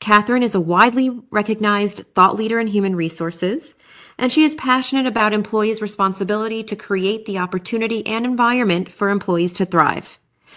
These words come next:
Catherine, thank you so much for joining us on season three of H R in fifteen.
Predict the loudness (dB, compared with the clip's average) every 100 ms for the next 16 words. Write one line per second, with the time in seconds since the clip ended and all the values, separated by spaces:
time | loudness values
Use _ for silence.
0 | _ 2 2 4 0 0 2 2 2 4
1 | 4 4 2 -2 -4 -2 0 0 0 0
2 | 0 -2 -2 -2 -2 0 2 2 2 -2
3 | -2 -4 0 2 2 0 -4 0 0 0